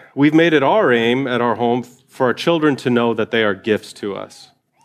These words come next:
that they are loved, and that we want them in our family. So real practically, I don't know why this, I just feel, like, so weepy right now. I've got all these unexpected tears happening today.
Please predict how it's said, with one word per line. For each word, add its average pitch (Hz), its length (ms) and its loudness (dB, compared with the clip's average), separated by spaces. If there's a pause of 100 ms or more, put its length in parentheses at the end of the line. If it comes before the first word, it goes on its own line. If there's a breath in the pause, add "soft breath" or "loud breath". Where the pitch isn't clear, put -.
(240)
that 113 220 -6
they 123 160 2
are 120 200 0
loved, 107 600 -2 (560)
and 117 100 -6
that 110 80 -4
we 104 140 -2
want 107 340 -2
them 95 300 -6 (180)
in 131 80 -10
our 101 100 -4
family. 101 600 -6 (1500 soft breath)
So - 180 0
real 156 180 4
practically, 113 800 0 (180)
I - 80 -20
don't 165 160 0
know 123 60 0
why 120 200 0
this, 120 200 -8
I 117 60 -16
just - 220 -14
feel, 156 100 -2
like, 143 120 0
so 123 200 -2
weepy 110 440 -2
right 98 200 -2
now. 98 100 -4
I've 101 100 -6
got 113 120 -2
all 120 100 0
these 123 160 -2
unexpected 110 580 -4
tears 104 280 -2
happening 98 420 -6
today. 98 400 -6